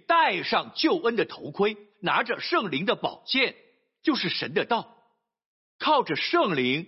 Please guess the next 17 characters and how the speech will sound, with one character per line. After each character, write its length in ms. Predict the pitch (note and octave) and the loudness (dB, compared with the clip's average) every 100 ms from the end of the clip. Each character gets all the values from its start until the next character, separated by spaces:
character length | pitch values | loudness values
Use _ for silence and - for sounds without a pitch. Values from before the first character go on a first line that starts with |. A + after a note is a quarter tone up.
| _ | _
随 340 | - - F#3+ D4+ | -6 0 2 2
时 220 | - D#3+ | 0 -4
多 280 | D#3+ C#4 B3+ | 0 0 2
方 220 | B3+ A#3+ | 0 -2
祷 320 | F3+ G#2+ D#2 | -2 -2 -2
告 240 | C4 A3+ A2 | -2 0 0
祈 320 | - C#3+ D3+ | -2 0 -2
求， 380 | - F#2+ D3 - _ _ | -2 -2 -4 -6 _ _
并 160 | E4+ D#4+ | -2 0
要 120 | B3+ A3+ | 0 0
在 220 | D4 A3+ | 0 0
此 400 | - C3 F2+ - | -4 -8 -10 -6
警 320 | - D3 C4 | -2 -2 0
醒 300 | - C#3+ - - | -2 -4 -6 -10
不 140 | F3 | -8
倦， 260 | - C#4+ G3 - _ _ - | 0 0 0 -8 _ _ -2
为 220 | F#3 D3+ | 0 0